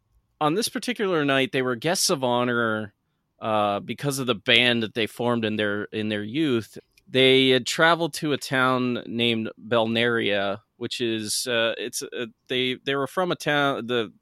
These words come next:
a big city called Cordoba, which is, uh,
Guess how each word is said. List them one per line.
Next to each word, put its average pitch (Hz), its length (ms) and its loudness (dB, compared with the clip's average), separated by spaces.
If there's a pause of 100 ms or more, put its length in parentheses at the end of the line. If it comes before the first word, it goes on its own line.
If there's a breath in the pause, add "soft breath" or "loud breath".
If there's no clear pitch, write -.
a 127 60 -2
big 131 300 0
city 123 280 0
called - 340 -2
Cordoba, 101 640 -4 (440 loud breath)
which 127 300 -2
is, 117 640 0
uh, - 200 -12